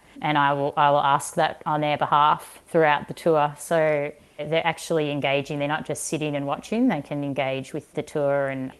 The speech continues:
you know, and we've, we've all done it this year through covid, and I think it's really exciting for Ag Hort being able to go out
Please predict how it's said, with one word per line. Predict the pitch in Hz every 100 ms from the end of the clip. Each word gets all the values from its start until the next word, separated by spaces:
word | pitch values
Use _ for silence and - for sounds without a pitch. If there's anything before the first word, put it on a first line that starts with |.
| -
you | 175
know, | 160
and | 190
we've, | 214
we've | 196 214
all | 226
done | 175 151
it | 175
this | - - 170
year | 160 160
through | - 160
covid, | - 170 175 233
and | 202 170 165 -
I | 180
think | 196 175
it's | -
really | 170 151
exciting | 151 - 143 151 160 147
for | 165
Ag | 147 143
Hort | 156 147 147 - - _
being | - 165
able | 151 156 147
to | - 151 147 143 139 - _ _
go | 180 165
out | 156 156 151